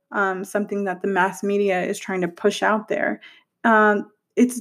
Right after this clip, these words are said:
it's driven by fear to hold on to those because they make sense to you. They make you feel like the world makes sense. And when you hold on to them for those purposes,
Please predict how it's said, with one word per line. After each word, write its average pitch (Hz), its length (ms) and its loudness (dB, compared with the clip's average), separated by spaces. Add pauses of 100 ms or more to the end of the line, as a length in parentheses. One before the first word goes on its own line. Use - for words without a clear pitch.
it's 240 220 4
driven 277 320 8
by 208 160 6
fear 202 400 4
to 196 160 -4
hold 190 240 4
on 180 180 4
to - 140 -12
those - 440 -4
because 214 380 -2
they 202 480 6 (100)
make 233 260 4
sense 214 420 -2
to - 120 -10
you. 185 120 0
They 196 180 4
make 214 320 0
you 233 100 0
feel 208 260 4
like 196 340 2 (840)
the 226 100 6
world 208 340 8
makes 180 300 -4
sense. - 400 -6
And 214 160 -2
when 208 100 2
you 214 100 0
hold 233 280 0
on 208 280 2
to 240 120 -6
them 180 260 0
for 190 160 -4
those 175 240 0
purposes, 190 680 -2